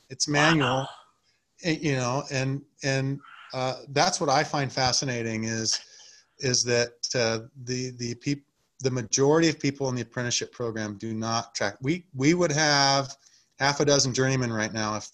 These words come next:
Speaker 1: we, if they were all tracking their hours and turning them in, uh, uh, that had matriculated through the program. We've had one, and so,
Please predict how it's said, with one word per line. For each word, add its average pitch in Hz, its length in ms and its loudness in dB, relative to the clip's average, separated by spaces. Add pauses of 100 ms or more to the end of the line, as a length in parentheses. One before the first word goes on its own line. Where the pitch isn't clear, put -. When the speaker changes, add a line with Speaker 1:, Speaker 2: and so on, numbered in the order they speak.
Speaker 1:
we, 117 340 -6
if 113 140 -8
they 117 120 -4
were 113 160 -2
all 110 80 -2
tracking 110 400 -4
their 110 120 -4
hours 107 280 -4
and 98 80 -10
turning 110 240 -6
them 101 140 -6
in, 98 180 -6 (800)
uh, 117 140 2 (180)
uh, 131 100 -2 (300)
that 135 180 2
had 123 180 -2
matriculated 117 720 -2
through 123 260 -2
the 104 140 -6 (420)
program. 107 480 -4 (400)
We've 127 120 -4
had 131 180 0
one, 113 560 0 (720)
and 110 340 -4
so, 107 520 2